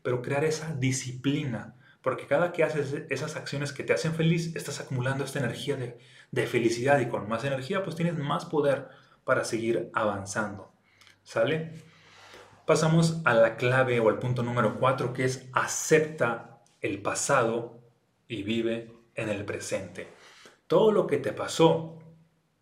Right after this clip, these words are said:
ya no se puede cambiar, es un hecho. Lo mejor es aceptar que te pasó,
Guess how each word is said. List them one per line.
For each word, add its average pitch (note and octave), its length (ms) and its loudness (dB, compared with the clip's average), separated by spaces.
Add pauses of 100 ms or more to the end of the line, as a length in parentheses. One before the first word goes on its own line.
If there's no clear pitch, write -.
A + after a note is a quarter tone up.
(140)
ya - 60 -6
no D#3 80 -4
se C3 80 -6
puede D3 240 2
cambiar, B2 580 -2 (460)
es C3 160 0
un A#2 160 0
hecho. - 200 -4 (1800)
Lo A#2 140 2
mejor A2 260 0
es C#3+ 240 2
aceptar - 460 -6
que - 80 -10
te - 100 -6
pasó, - 360 -6